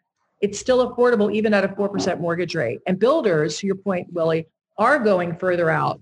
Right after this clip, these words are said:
to the outer rings. They are building more affordable homes. So I think that segment of the market, assuming they're a renter converting to ownership, can actually do better than maybe the move-up market that is more locked into that low rate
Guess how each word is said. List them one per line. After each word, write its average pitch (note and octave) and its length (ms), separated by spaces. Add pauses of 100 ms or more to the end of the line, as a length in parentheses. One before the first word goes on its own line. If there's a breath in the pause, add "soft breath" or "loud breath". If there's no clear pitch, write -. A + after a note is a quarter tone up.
(120)
to F#3+ 80
the F3 120
outer F#3 300
rings. D#3+ 460
They G3 140
are G#3 280
building F3+ 560
more F3+ 320
affordable D#3+ 480
homes. E3 440 (340 soft breath)
So G#3 160
I G3+ 120
think B3+ 280
that F#3 300
segment A#3+ 300
of G#3+ 40
the A3 60
market, G3 540 (260)
assuming A3+ 360
they're G3 140
a F3 60
renter G3 460
converting F#3+ 540
to F#3 300
ownership, G#3+ 560
can - 120
actually G3+ 480
do G3+ 200
better F#3+ 680 (280)
than G3 200
maybe G3+ 200
the F#3+ 100
move-up C4+ 320
market F#3 500 (300)
that G3+ 100
is G#3 140
more G#3+ 240
locked G3+ 400
into G3+ 360
that F3 220
low F#3 160
rate F3 520